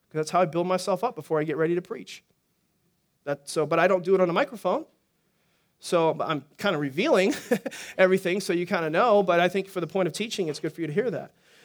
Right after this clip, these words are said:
First Corinthians fourteen, twenty-three through twenty-five, "Therefore, if the whole church comes together in one place and all speak with tongues, and there come in those who are uninformed or unbelievers," there's that word,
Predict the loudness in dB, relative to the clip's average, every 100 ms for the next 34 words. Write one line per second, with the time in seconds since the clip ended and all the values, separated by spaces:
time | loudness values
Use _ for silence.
0 | -20 _ 2 6 6 6 2 4 0 2
1 | 0 0 0 -2 2 2 2 -2 -8 -6
2 | 0 0 2 4 4 4 2 0 -2 0
3 | 0 0 -2 -4 -6 -4 0 0 2 2
4 | 0 -2 0 -2 0 -2 0 -2 -6 -6
5 | -6 0 2 2 -2 -16 -2 2 4 4
6 | 2 -2 2 4 4 4 4 2 4 2
7 | 0 0 2 2 4 2 2 2 2 2
8 | 2 2 0 -2 -4 0 2 2 2 0